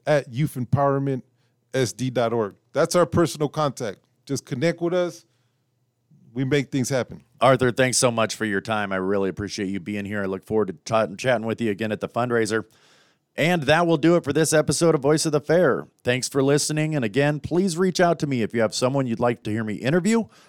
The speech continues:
Speaker 2: or if you have a story idea. Spirit of the fair dot com or chicken coop pro dot com.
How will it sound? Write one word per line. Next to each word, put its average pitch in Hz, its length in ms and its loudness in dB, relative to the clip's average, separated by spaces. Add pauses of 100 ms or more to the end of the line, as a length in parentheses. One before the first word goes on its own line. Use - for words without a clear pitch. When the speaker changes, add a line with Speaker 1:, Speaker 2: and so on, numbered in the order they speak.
(160)
Speaker 2:
or 208 160 6
if 190 80 0
you 196 80 4
have 202 100 4
a 160 40 0
story 185 360 2
idea. 87 360 0 (360)
Spirit 170 420 2
of 175 60 2
the 165 80 0
fair 160 240 4
dot 139 240 4
com 170 380 -2
or 147 260 2
chicken 139 340 -6
coop 135 300 -2
pro 120 240 2
dot 107 260 2
com. 73 380 -8